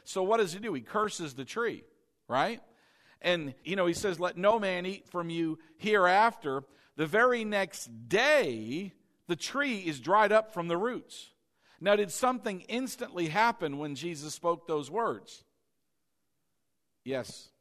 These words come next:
something instantly happened. Instantly, that thing began drying. You just couldn't see the results yet.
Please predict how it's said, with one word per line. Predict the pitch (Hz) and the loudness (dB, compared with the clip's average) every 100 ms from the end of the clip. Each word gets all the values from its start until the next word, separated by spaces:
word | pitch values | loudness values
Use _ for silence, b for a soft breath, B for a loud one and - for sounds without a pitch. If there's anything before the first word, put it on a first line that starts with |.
| _ _ _ | _ _ _
something | - 143 123 127 - | -10 -10 -8 -14 -10
instantly | 151 143 - 110 113 | -12 -12 -14 -10 -8
happened. | 123 113 - 53 _ _ _ _ _ _ - | -6 -8 -10 -20 _ _ _ _ _ _ -2
Instantly, | 220 262 - - 160 113 120 107 110 b b - | -2 -2 -6 -10 -12 -8 -8 -8 -12 b b 0
that | 170 165 | 0 0
thing | 185 180 | -8 -8
began | 151 139 143 | -8 -8 -8
drying. | 147 233 143 | -6 -6 -6
You | |
just | 165 160 | -8 -8
couldn't | - 135 | -10 -10
see | - 160 | -10 -8
the | 127 | -8
results | 127 131 220 220 | -8 -4 -4 -6
yet. | 101 69 | -14 -14